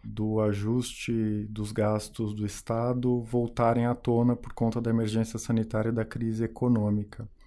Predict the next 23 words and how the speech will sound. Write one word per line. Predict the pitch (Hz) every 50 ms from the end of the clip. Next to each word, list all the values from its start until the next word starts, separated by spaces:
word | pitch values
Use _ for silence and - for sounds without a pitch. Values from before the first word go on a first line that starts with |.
| - -
Como | - 208 226 247
que | 240 254
você | 202 185 170 - - 143
tem | 139 - - - 131 131 131 131
enxergado | 127 - - - 123 117 113 113 117 135 151 151 135 120 110 107 104 95 95 98 - - - - - - - - - - -
as | - 120 123 -
perspectivas | - 143 120 - - 135 117 - - - 127 127 123 127 127 117 113
de | 113 113
novas | 113 110 113 120 151 175 175 147 147 139
políticas | - - - 123 117 123 143 151 151 - - 131 120
pra | - - -
combater | 113 - - 117 113 113 110 110 - 120
a |
desigualdade, | 117 113 107 110 104 110 104 104 107 107 117 127 139 139 131 120 110 120
pra | - - - - 110 113 113 110
apoiar | - 113 113 - - - 117 113 113 113 123 131 127 123
as | 120 -
populações | - - 117 110 - 113 113 110 - - 117 110 113
mais | 113 110 110 104
vulneráveis | 107 113 113 110 107 107 110 107 110 107 107 104 110
durante | 110 107 107 107 101 -
a | 107
pandemia? | - - 110 107 104 104 101 104 110 127 143 147 135 127 131 131 127